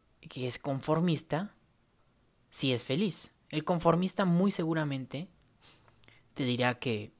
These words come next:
pues sí, yo, yo soy feliz, ¿no? ¿Para qué quiero más? ¿Para qué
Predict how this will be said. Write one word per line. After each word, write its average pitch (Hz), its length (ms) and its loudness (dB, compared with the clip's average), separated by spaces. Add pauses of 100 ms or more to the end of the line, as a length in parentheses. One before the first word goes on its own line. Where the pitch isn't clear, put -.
(200)
pues 233 160 0
sí, 440 140 2 (160)
yo, 131 100 -10
yo - 180 -6
soy 127 160 -4
feliz, 135 380 0
¿no? 117 240 -6
¿Para - 220 -8
qué 113 160 -6
quiero 117 260 -2
más? 123 480 -4 (1040)
¿Para - 300 -2
qué 139 500 2